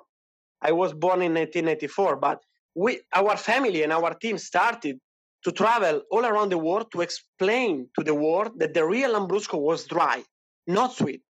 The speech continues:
And nowadays we export, um, in more than seventy, seven zero countries around the world. Uh, we make Lambrusco with the three method of production of Lambrusco, as you said, Sharma method,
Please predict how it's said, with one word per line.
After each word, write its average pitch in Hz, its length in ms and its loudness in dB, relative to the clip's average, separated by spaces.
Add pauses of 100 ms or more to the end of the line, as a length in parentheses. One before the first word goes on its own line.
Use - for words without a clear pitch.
(600)
And 180 140 4
nowadays 226 500 2
we 170 120 2
export, 170 540 0
um, 151 280 0 (640)
in 170 120 0
more 196 220 2
than 170 180 0
seventy, 208 720 -2 (160)
seven 175 380 0
zero 170 240 0
countries 180 480 0
around 151 200 2
the 143 80 0
world. 170 280 0 (760)
Uh, 165 360 4
we 226 180 0
make 220 320 0
Lambrusco 190 560 0
with 165 140 0 (300)
the 160 180 0
three 240 200 2
method 165 340 0
of 147 160 -2
production 156 400 0
of 139 80 2
Lambrusco, 151 380 0
as 147 180 0
you 151 80 0
said, 156 420 0
Sharma 151 400 2
method, 208 400 0